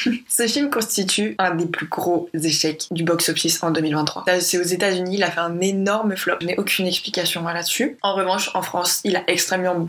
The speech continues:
bien marché. Donc je pense que Damien Chazelle peut nous remercier.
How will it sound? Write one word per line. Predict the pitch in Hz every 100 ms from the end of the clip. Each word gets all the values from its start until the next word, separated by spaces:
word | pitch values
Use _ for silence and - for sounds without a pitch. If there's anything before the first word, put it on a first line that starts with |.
| -
bien | 185
marché. | 190 165 - -
Donc | 185 196
je | 190
pense | 208 196
que | - 180 175
Damien | 175 180 175
Chazelle | 180 170 175 -
peut | -
nous | 185 175
remercier. | 170 165 165 185